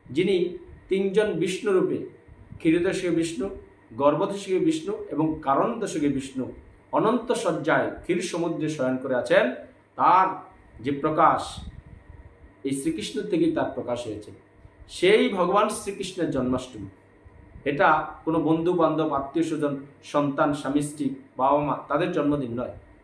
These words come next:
সেই জন্মদিনগুলো তো আমরা অনেক অনেক আনন্দ করে করছি। তাই আপনি যদি জগৎ সংসারে ভালো থাকতে চান, আপনি অন্তত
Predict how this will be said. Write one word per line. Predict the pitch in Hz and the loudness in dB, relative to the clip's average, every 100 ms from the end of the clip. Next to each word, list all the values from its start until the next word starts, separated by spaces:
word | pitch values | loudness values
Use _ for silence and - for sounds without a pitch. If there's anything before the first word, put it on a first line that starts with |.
| - - | -20 -8
সেই | - 190 | -2 2
জন্মদিনগুলো | 202 202 208 214 202 208 208 | 4 2 0 -2 -2 -4 0
তো | 190 | 0
আমরা | 185 190 | 4 2
অনেক | 190 165 185 262 - | 2 -2 2 2 2
অনেক | 180 185 | 0 -2
আনন্দ | 160 165 180 | 0 0 0
করে | 180 160 | 0 0
করছি। | 156 151 - - - - - - - - - - - | -2 -4 -6 -12 -16 -20 -20 -20 -20 -20 -20 -8 2
তাই | 165 | 2
আপনি | 160 247 | 4 0
যদি | 262 269 170 | 0 -2 0
জগৎ | 156 156 190 | 0 0 -2
সংসারে | 185 151 147 127 | -6 -6 -4 -4
ভালো | - 120 | -4 -6
থাকতে | 117 107 113 | -6 -10 -10
চান, | 117 147 240 - - - - | 0 0 0 -6 -16 -20 -8
আপনি | 123 151 147 | -6 -2 -2
অন্তত | 135 143 135 - | -2 -4 -4 -6